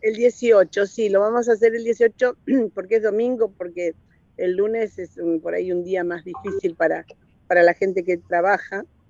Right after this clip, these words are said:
aunque lo haga en forma virtual, también es, es difícil a veces poder congeniar de, de, de estar un lunes. Así que, eh, bueno, decidimos hacerlo el día anterior. Eh, vos sabés que nosotros todos los años le festejamos el cumpleaños a mi papá,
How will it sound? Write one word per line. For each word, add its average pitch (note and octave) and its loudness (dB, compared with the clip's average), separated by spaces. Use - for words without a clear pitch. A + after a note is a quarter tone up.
aunque F#3 -2
lo F#3+ 0
haga G#3 2
en G3+ -6
forma G#3+ -2
virtual, A3 0
también G3 -6
es, F#3 -6
es F3 -10
difícil F3+ -6
a E3+ 4
veces E3+ -2
poder F#3+ 2
congeniar F#3 -2
de, F3 -2
de, D#3 -2
de D#3+ -8
estar E3+ -6
un D#3+ -6
lunes. D3+ -10
Así G#3 -14
que, B3 4
eh, F#3 0
bueno, A3 -4
decidimos G#3 -6
hacerlo F#3+ -2
el F#3 -4
día G3 -2
anterior. G#3 -2
Eh, F#3 -6
vos F#3+ -4
sabés A#3 0
que A#3 -4
nosotros B3+ -4
todos C#4 0
los A#3 0
años A3+ -6
le G3 -6
festejamos F#3+ -8
el E3+ -12
cumpleaños F3+ -4
a F#3 -4
mi E3+ 0
papá, F3+ -2